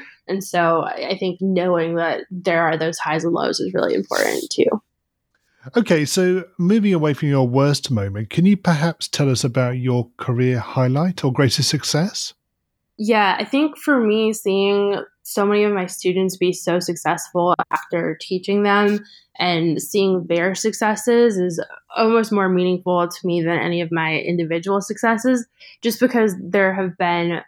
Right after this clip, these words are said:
Speaker 1: hundreds of students gone through a full-time program that I've taught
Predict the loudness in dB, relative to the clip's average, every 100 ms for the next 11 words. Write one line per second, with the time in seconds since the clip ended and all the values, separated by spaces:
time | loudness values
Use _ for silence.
0 | _ _ -2 2 4 4 0 -4 0 2
1 | 0 0 -2 -2 -2 -2 0 2 0 -2
2 | -4 -8 -6 -4 -2 0 0 2 2 2
3 | 2 0 -2 -4 -2 0